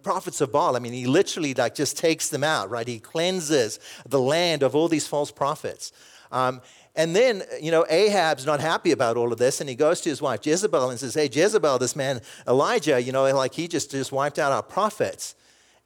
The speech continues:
And Jezebel is furious, right? She's just really upset. And so, uh, she threatens, uh, Elijah to take his life. And this is the way she says it. Um, um, in, in First Kings chapter, uh, chapter nineteen, verse one, it says, "So may the gods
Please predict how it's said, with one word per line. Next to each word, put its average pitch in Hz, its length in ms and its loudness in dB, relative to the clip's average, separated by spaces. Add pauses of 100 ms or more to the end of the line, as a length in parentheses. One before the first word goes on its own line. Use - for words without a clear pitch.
(140)
And 131 220 -4
Jezebel 127 680 2
is 110 180 -8
furious, 107 640 -4
right? 113 120 -6
She's 131 280 -6
just 113 260 -8
really 127 300 0
upset. 92 420 -6 (320)
And 127 100 -6
so, 139 360 4
uh, 131 260 0 (220)
she 214 280 -4
threatens, 147 800 -4
uh, 127 280 -2
Elijah 127 440 0
to 123 120 -14
take 117 240 -4
his 127 160 -8
life. 107 240 -6
And 113 80 -10
this 120 160 -8
is 120 80 -8
the 120 80 -8
way 113 200 -2
she 110 200 -12
says 117 340 -4
it. 98 160 -12
Um, 104 300 -10 (280)
um, 113 260 -6
in, 120 160 -8
in 117 220 -10
First 135 300 -4
Kings 120 260 -10
chapter, 107 460 -8
uh, 104 100 -10
chapter 123 280 -8
nineteen, 110 340 -8
verse 110 220 -10
one, 104 120 -10
it 98 80 -14
says, 107 200 -8
"So 135 180 0
may 160 280 4
the 190 100 2
gods 160 440 2